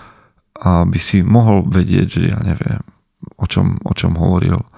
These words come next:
Marcus Aurelius, alebo Sokrates, alebo Aristoteles a, mm, kto vynašiel motor, alebo padák, alebo ako funguje, ja neviem, mm, aké sú pravidlá volejbalu,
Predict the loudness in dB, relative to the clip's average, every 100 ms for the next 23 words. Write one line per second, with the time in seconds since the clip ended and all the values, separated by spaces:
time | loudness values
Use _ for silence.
0 | -20 -20 -12 0 2 2 2 2 2 2
1 | 2 2 2 0 -2 -4 -4 -4 -2 -2
2 | -2 -2 -2 -4 -2 -2 -2 -4 -2 -2
3 | 0 0 -2 -6 -12 -18 -18 -20 -20 _
4 | -6 -2 0 0 -2 -6 -10 -14 -20 -20
5 | -16 -14 -4 0 2 2 -2 -4 -10 -14
6 | _ _ _ -2 0 0 0 0 -2 -2
7 | -8 -6 -2 -2 0 2 2 2 0 -2
8 | -2 0 0 -2 -6 -14 -18 -20 -12 -2
9 | 0 2 2 0 -2 -10 -20 -20 -6 -4
10 | -4 -4 0 2 4 2 0 -2 -6 -6
11 | -4 -2 -4 -4 -10 _ _ _ _ _
12 | _ _ -10 -6 -6 -8 -12 -4 -2 -2
13 | -4 -2 0 2 2 2 2 2 2 2